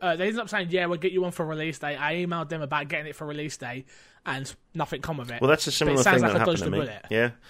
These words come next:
Speaker 1: Oh,
Speaker 2: Like,
Speaker 1: okay.
Speaker 2: they, like, I already knew the game was coming out, and I had it on
Speaker 1: Yeah.
Speaker 2: my rentals list. So
Speaker 1: Oh,
Speaker 2: when
Speaker 1: okay.
Speaker 2: Moody added me, obviously I D M'd them, and it's, 'cause they said, like, "D M us," so I
Speaker 1: Yeah,
Speaker 2: did.
Speaker 1: yeah, yeah.
Speaker 2: Um, and they were like, "Oh, well, we're looking to get codes soon, but there's a demo coming out," and then I went on the Steam page,
Speaker 1: That's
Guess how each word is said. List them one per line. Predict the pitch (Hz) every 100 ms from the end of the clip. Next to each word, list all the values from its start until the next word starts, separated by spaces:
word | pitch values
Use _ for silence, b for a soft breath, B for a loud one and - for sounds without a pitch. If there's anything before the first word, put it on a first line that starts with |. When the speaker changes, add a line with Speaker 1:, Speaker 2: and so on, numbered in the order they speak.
| B
Speaker 1:
Oh, | 160 135
Speaker 2:
Like, | 110 107
Speaker 1:
okay. | 120 123 120 110
Speaker 2:
they, | - -
like, | 110 -
I | 127 143
already | 127 117
knew | 113
the | 104
game | 107
was | 98 -
coming | 92 82
out, | 107 76 - -
and | 85 87
I | 92
had | 95
it |
on | 80
Speaker 1:
Yeah. | 92
Speaker 2:
my | 92
rentals | 90 98 90 110 117
list. | 131 139 - - b b b -
So | -
Speaker 1:
Oh, | 113
Speaker 2:
when | 113
Speaker 1:
okay. | 113
Speaker 2:
Moody | 139 120
added | 127 104 87
me, | 92 92
obviously | 95 - 95
I | 90
D | 85 90 98
M'd | 110 90
them, | 71 92
and | 95
it's, | - _ - - - -
'cause | 113 92
they | 92
said, | 104 87
like, | 85 -
"D | 92 87
M | 92
us," | 90 -
so | - 80 78 -
I |
Speaker 1:
Yeah, |
Speaker 2:
did. | - 117 -
Speaker 1:
yeah, | 156 139
yeah. | 120 120 b b - 90
Speaker 2:
Um, | 90
and | 95
they | 95
were | 92
like, | 95
"Oh, | 117 113
well, | 113 107
we're | 110 107
looking | 104 123 113
to |
get | 104 98
codes | - 110 104
soon, | - 120 123 123 120
but | 95 -
there's | 101 98
a |
demo | 95 117 127
coming | 127 123
out," | 123 123 -
and |
then | 95
I | 92
went | 92
on | 80
the | 76
Steam | - 113 113
page, | 107 107 107 107
Speaker 1:
That's | 165 -